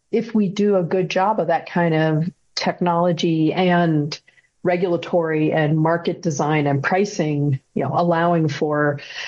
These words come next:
you know, you send a price signal to my E V and, you know, if the price, if the market price is above, uh, my trigger price, then I'll discharge and, you know, sell out of my battery.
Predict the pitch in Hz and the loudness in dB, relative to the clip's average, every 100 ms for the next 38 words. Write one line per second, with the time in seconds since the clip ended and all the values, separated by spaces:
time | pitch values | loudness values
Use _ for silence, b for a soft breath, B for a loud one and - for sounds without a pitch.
0 | B - 170 160 170 202 160 151 180 185 | B -2 0 2 0 0 -2 0 -2 -2
1 | - 156 156 143 165 151 143 147 151 139 | -2 0 0 0 0 0 2 2 0 2
2 | 170 156 139 202 156 156 156 _ _ _ | 0 2 2 2 2 0 -4 _ _ _
3 | - 170 165 156 151 147 135 _ _ _ | -6 -2 0 2 2 0 -2 _ _ _
4 | 165 143 143 175 135 - 165 - _ - | -2 0 0 0 -2 -6 -6 -6 _ -6
5 | 208 190 180 - - B B - 180 170 | 0 0 0 -4 -10 B B -4 -2 0
6 | 185 208 - - _ - 196 185 - - | 0 0 -4 -8 _ -2 0 0 -2 -2
7 | 175 156 143 165 170 160 151 151 _ _ | -2 0 -2 0 2 2 0 -4 _ _
8 | _ _ _ _ 165 160 156 156 160 165 | _ _ _ _ -4 -2 0 2 2 0
9 | 269 254 - 175 165 156 - 165 160 170 | -2 -2 0 0 0 -2 -2 -2 0 0
10 | 170 175 - - 151 151 147 151 143 143 | 0 -4 -2 -2 -2 0 0 -2 -4 -8
11 | _ - 143 147 - 165 151 151 165 160 | _ -4 -2 -2 -2 0 0 2 2 2
12 | 151 151 185 208 196 175 170 165 | 0 0 2 2 2 2 2 -2